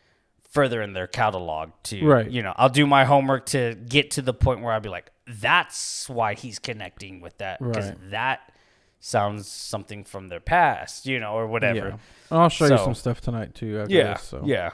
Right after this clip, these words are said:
Speaker 1: yeah.
Speaker 2: But I'm with you. Like I said, if you're, if you're backing it that hard, then for sure I gotta dive into it. And hopefully anybody else who's listening to it, they're like,
Speaker 1: Yeah.
Speaker 2: "Oh," if they don't know anything about this Jelly Roll guy, like,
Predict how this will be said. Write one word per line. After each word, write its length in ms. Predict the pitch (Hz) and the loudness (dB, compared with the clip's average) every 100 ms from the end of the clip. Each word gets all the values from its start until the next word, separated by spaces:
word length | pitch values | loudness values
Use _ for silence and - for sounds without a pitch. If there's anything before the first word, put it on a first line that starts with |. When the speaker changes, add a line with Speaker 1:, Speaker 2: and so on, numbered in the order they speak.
| - | -8
Speaker 1:
yeah. 280 | 110 82 78 _ _ - - | -6 -6 -8 _ _ -20 -2
Speaker 2:
But 100 | 165 | 6
I'm 100 | 165 | 8
with 140 | 151 123 | 8 6
you. 100 | 127 | 4
Like 100 | 127 | 2
I 40 | |
said, 180 | - 120 | 2 -2
if 60 | 123 | 2
you're, 200 | 156 139 | 2 4
if 160 | 139 | 2
you're 120 | 180 170 | 4 8
backing 300 | 170 156 151 | 10 10 6
it 80 | |
that 200 | 139 139 | 4 4
hard, 280 | 127 131 127 | 4 0 0
then 240 | 120 110 - _ _ _ _ _ | -4 -6 -10 _ _ _ _ _
for 240 | - - 120 | -8 -2 -2
sure 240 | - 110 | -2 -2
I 120 | 104 | -2
gotta 240 | 110 110 107 | -2 -2 0
dive 300 | 107 107 107 | 0 -2 -2
into 320 | 107 - 113 | -8 -6 -6
it. 80 | 104 | -6
And 80 | 117 | -6
hopefully 480 | 131 - 123 120 117 | -6 -4 -4 -4 -4
anybody 360 | 135 123 131 | -2 2 2
else 180 | 131 127 | 2 0
who's 160 | 131 123 | -2 -2
listening 320 | 135 139 131 | -2 -2 -4
to 200 | 131 135 | -2 -2
it, 80 | 117 | -2
they're 140 | 127 | -2
like, 240 | 120 113 - _ | -2 -2 -4 _
Speaker 1:
Yeah. 340 | 92 107 78 69 - | -6 -2 -2 -4 -10
Speaker 2:
"Oh," 140 | - - - _ | -12 -12 -18 _
if 120 | 147 127 | -2 2
they 100 | 139 | 4
don't 140 | 151 | 4
know 140 | 143 135 | 4 4
anything 260 | 147 147 | 4 4
about 180 | 139 147 | 4 2
this 120 | 147 135 | 2 0
Jelly 220 | 147 151 | 2 4
Roll 200 | 151 151 | 2 2
guy, 220 | 147 151 | 2 2
like, 220 | 135 117 | 2 0